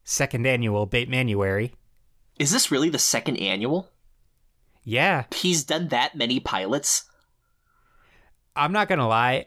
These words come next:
Speaker 1: Uh, I <laughs> so the episode that's coming out in two weeks, I recorded right before, it was the beginning of January, and I was like, "Okay, this is gonna be the next episode." And then I'm sitting down and I go, "Oh, fuck, it's January.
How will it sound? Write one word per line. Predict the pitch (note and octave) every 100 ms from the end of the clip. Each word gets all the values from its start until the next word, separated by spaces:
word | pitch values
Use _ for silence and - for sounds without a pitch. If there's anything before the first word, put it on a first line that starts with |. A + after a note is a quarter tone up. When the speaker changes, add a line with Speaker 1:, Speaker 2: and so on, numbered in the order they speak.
| _
Speaker 1:
Uh, | B2 A#2+ - B2+
I | C3+ D#3 - D#3+ - - -
<laughs> | - - - - -
so | - E3+ D#3 E3+ -
the | D3 E3+
episode | D3 D3 E3+ C#3+
that's | A#2+
coming | C#3+ C3
out | A#2 A2 - - - - - -
in | B2+ A2
two | G#2 E3+ C#3+
weeks, | G2 F#2+ - - - - - -
I | A2+ A2+
recorded | A2+ - D#3 B2 G#2+ - - -
right | C3+ C#3+
before, | - - - -
it | E3
was | D3+
the | F3+
beginning | G3+ F3+
of | A#2
January, | A#2 G#2+ G2 F#2+ G2 - _ _ - -
and | C3
I |
was | B2+
like, | C3
"Okay, | B2+ G3 C#3
this | A2
is |
gonna | A#2+
be | A2
the | G#2+
next | A2+ -
episode." | C#3+ A#2+ G2 F#2+ - - - -
And | D3
then | C#3+
I'm | C#3
sitting | B2+ A#2+ A2+
down | A#2+ A#2
and |
I | G#2+
go, | G#2 - _ _ _ -
"Oh, | A3+ C#3+ - _ _ -
fuck, | F#3 A#2 -
it's | F#3+ D#3+
January. | - F3 E3+ C#3 A#2 A2 G#2